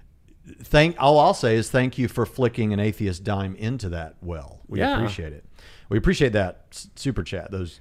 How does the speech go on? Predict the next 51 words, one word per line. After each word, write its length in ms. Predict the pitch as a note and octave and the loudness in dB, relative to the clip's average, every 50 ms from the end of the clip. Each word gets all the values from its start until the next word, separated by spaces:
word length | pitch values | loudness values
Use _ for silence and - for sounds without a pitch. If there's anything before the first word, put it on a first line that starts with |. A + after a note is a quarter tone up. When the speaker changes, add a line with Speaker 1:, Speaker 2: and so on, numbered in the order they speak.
| - G#2+ | -10 -6
Speaker 1:
euros 240 | G#2+ G2 F#2+ F2 | -4 -4 -2 4
Speaker 2:
That's 320 | - F3 F3 F3+ E3+ - - | 8 10 10 10 8 4 -4
Speaker 1:
or 40 | - | -6
whatever 180 | D#3 D3 G2+ G2 C#3 C3 | -6 -6 -2 0 2 2
Speaker 2:
being 120 | B2 A#2 | 2 0
Speaker 1:
it 60 | A2 | -2
is. 60 | - | -4
Speaker 2:
facetious. 360 | - A2 - - C3+ A#2+ - - | -6 -6 -4 -2 -4 -4 -2 -4
He 100 | B2 A#2+ | -4 -2
put 160 | - - F3+ | 2 2 2
it 60 | F3 | 4
in 60 | C3 | 2
Speaker 1:
Yeah. 40 | B2 | 0
Speaker 2:
quotes. 640 | - - - D3+ C#3+ C3 A#2+ G#2 - - - - - - | -4 -4 0 2 4 4 4 2 -2 -4 -6 -6 0 0
Speaker 1:
<laughs> 340 | - - - - E3 - - | 0 0 0 -2 -6 -6 -4
Yeah, 260 | - E3 B2+ F#2 E2+ G2+ | -6 -6 -6 -6 -6 -6
yeah. 140 | G#2+ G2 F2+ | -6 -4 -2
Speaker 2:
Uh, 60 | F2 G2 - - - - A#2 - - - - - | -2 -4 -4 -10 -14 -16 -16 -16 -16 -18 -8 2
learn, 460 | D#3 F3 C4+ D#4 C#4 F#3 F#3+ G3+ G#3 | 8 10 10 10 10 8 4 -2 -2
Speaker 1:
Yeah. 100 | E3 B2+ | -2 0
Speaker 2:
I 40 | G3 | 4
mean, 120 | G#3+ G#3+ | 6 8
I 200 | G#3+ G3 F#3 F#3+ | 8 10 10 10
can, 260 | F#3+ - F3+ D3 C3+ C3 | 10 8 4 2 2 4
I 140 | C3 D3 | 4 4
can 160 | D3 C3 A2 G2 | 4 4 -2 -4
spot 340 | - - - D#2+ B1+ - - | -4 -4 -6 -8 -8 -8 -12
that 140 | - - - | -14 -14 -14
stuff. 340 | - - - - - - - - | -14 -16 -16 -18 -18 -12 0 6
Braxton's 440 | D3+ D#3+ D#3+ D3 - - B2 G#2+ | 8 10 10 8 6 2 -4 -4
a 60 | G#2+ G#2+ | -2 -2
little 180 | G#2+ G#2 G#2 G2+ | -4 -4 -4 -6
bit 160 | G#2 G2 - | -6 -8 -8
slower 360 | - - G#2+ F#2+ - E2 - | -8 -10 -10 -10 -8 -10 -10
on 120 | - - - | -12 -12 -12
the 80 | - - - | -14 -14 -14
uptake 360 | G1+ - - - - - - - - | -16 -16 -18 -18 -18 -18 -18 -16 -16
on 100 | - - | -16 -12
that. 80 | D#2+ - | -4 0
Speaker 1:
Well, 160 | C#3 D3 C3 | 2 4 4
I 160 | A2+ A2+ A#2 | 4 4 2
just 280 | A#2 A2+ A2+ G#2 - - | 2 0 -4 -6 -6 -10
assume 320 | - - - A2 G#2 G2 | -10 -6 -4 -2 -2 -2
people 340 | - A2 G#2 F#2+ - G2+ F#2+ | -2 -4 -4 -4 -4 -4 -4
are 160 | F#2 F2+ F2+ | -4 -6 -6
being 400 | F2+ F2+ F2+ - G2 F#2+ F#2+ F#2 | -10 -12 -10 -8 -6 -6 -6 -6
genuine 440 | E2 F#2 F#2+ A#2 C#3 G2 D2 C2+ - - | -6 -8 -8 -8 -8 -10 -12 -12 -14 -16
when 140 | - E2+ E2+ | -16 -14 -14
they 180 | E2 E2 E2 - - - - | -14 -14 -16 -18 -20 -20 -20
say 200 | - - F#2 A#2 C3 | -18 -14 -12 -12 -12
things. 260 | - - _ - | -14 -16 _ -20